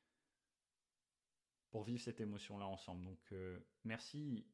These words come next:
merci pour votre écoute. Euh, ce podcast et, euh, cet épisode, en tout cas, marque, euh, euh,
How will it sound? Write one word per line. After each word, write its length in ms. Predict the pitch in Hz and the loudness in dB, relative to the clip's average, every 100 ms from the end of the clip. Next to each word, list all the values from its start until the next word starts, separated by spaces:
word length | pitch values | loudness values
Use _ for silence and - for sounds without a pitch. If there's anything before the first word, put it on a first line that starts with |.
| _ | _
merci 260 | 117 117 131 | 0 0 0
pour 140 | 127 | 4
votre 220 | 113 110 107 | 4 6 4
écoute. 500 | - 123 - - - - - | 2 0 0 -10 -12 -10 0
Euh, 320 | 101 98 98 92 - _ _ _ _ - _ _ _ | 2 2 0 -2 -6 _ _ _ _ -20 _ _ _
ce 100 | - | -4
podcast 520 | - 107 - 117 - | 0 0 4 2 2
et, 600 | 101 98 98 98 98 95 - | 2 4 4 4 2 -2 -6
euh, 180 | 98 92 | -4 -2
cet 220 | - - | -4 -2
épisode, 340 | 110 107 123 113 | -2 0 2 0
en 80 | |
tout 140 | - 104 | -2 -2
cas, 360 | 123 123 131 127 - - _ _ _ _ _ _ _ _ _ _ | 4 4 4 0 -14 -20 _ _ _ _ _ _ _ _ _ _
marque, 360 | 104 120 - 104 | 2 2 2 0
euh, 600 | 98 95 95 92 90 90 - 95 | 2 2 0 -2 -4 -6 -8 -8
euh, 260 | 92 90 | -6 -6